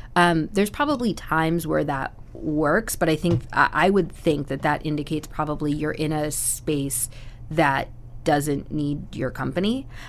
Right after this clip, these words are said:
Um, if it's completely turnkey and you can just kind of, you know, it's not a franchise, right? It's a startup. So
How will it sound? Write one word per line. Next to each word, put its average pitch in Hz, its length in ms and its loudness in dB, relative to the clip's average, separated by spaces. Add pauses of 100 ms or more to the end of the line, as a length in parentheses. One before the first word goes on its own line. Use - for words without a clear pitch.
(140)
Um, 156 320 6
if 160 160 0
it's 165 140 0
completely 156 480 0
turnkey 147 580 2
and 143 100 2
you 143 60 2
can 143 140 -2
just 147 160 -4
kind 147 160 -2
of, 139 160 -4
you 151 60 0
know, 143 120 2
it's 135 140 0
not 156 80 2
a 151 40 -2
franchise, 143 560 -2
right? 85 140 -4
It's - 140 -6
a 143 40 -2
startup. 117 440 0
So 170 260 4